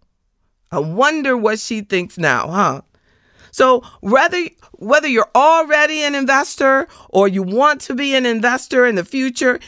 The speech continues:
it's important to make the choice between the two of, are you playing to win or are you playing to lose? That's this one.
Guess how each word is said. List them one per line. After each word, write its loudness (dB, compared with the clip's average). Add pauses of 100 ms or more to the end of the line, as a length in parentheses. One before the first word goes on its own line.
(120)
it's 0
important -2
to 0
make -2
the 0
choice -4 (260)
between -2
the 0
two -2 (380)
of, 4 (420)
are 4
you -6
playing -4
to -8
win -2 (340)
or 2
are 2
you -8
playing -4 (100)
to -6
lose? -4 (1080)
That's -2
this -4
one. -16